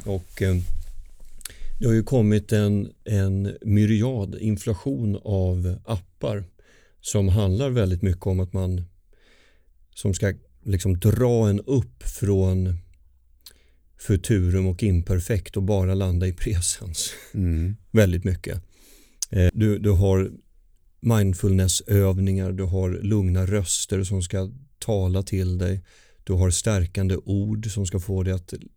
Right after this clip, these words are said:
Speaker 1: leva här och nu, du har en klocka som ska räkna ner i, på din mobilskärm, du har någon pendel som slår,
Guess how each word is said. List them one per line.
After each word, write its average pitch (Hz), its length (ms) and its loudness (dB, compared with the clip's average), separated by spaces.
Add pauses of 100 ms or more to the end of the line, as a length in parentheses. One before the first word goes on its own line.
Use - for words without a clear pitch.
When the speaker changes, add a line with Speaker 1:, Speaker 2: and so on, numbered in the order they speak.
(180)
Speaker 1:
leva 95 360 2
här 90 340 0
och 95 100 0
nu, 92 400 0 (400)
du - 100 -8
har 92 120 2
en 92 160 0
klocka - 540 -4
som 95 180 -2
ska 95 160 -4
räkna 95 300 -2
ner 90 200 2
i, 92 100 -2
på - 180 -6
din 92 200 0
mobilskärm, 95 920 -4
du 101 140 -6
har 95 160 -6
någon 92 180 -4
pendel 92 580 -2
som 92 200 -6
slår, 90 540 -8